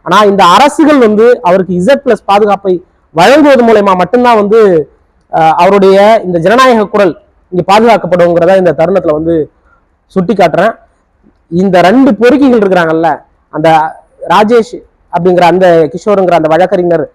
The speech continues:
தொழிலில் ஈடுபட்டிருக்கிற அந்த பொறுக்கியையும், அதே மாதிரி இந்த ராஜீவ்காந்திங்கிற பொறுக்கியையும், இவங்களுக்கு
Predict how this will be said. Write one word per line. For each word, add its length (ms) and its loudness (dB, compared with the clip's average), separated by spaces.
தொழிலில் 360 2
ஈடுபட்டிருக்கிற 360 -2
அந்த 640 0
பொறுக்கியையும், 580 0
அதே 220 0
மாதிரி 560 0
இந்த 180 -2
ராஜீவ்காந்திங்கிற 800 0
பொறுக்கியையும், 640 -2
இவங்களுக்கு 400 0